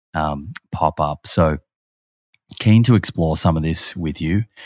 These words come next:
and perhaps we just start at a very, very high level here compared to, say, dairy milk. Um,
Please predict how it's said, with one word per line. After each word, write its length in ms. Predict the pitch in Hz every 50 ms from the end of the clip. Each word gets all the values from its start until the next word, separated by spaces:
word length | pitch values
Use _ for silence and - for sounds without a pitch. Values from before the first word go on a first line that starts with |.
| - - - _ _ -
and 420 | 87 82 80 78 76 73 69 - - _ _
perhaps 340 | - 85 85 90 85 - -
we 100 | 90 78
just 180 | 78 78 -
start 280 | - - 78 76 78 76
at 120 | 71 69
a 40 | 71
very, 440 | 71 69 78 87 85 85 85 85 78
very 240 | 78 80 76 76 71
high 260 | - 85 78 76 73
level 320 | 71 76 85 101 113 110
here 360 | 80 71 73 73 71 73 73 - - - _ _ _ _ _ _ _
compared 360 | - 101 82 92 95 90 85 -
to, 440 | - - 87 82 76 76 76 69 67 - _ _ _ -
say, 400 | - - 73 73 73 73 76 - 78
dairy 520 | 78 82 80 80 80 76 76 73 71 - - -
milk. 520 | - 82 87 85 78 80 90 - - - - _ _ _ _ _ _ _
Um, 400 | - 76 71 69 71 69 73 -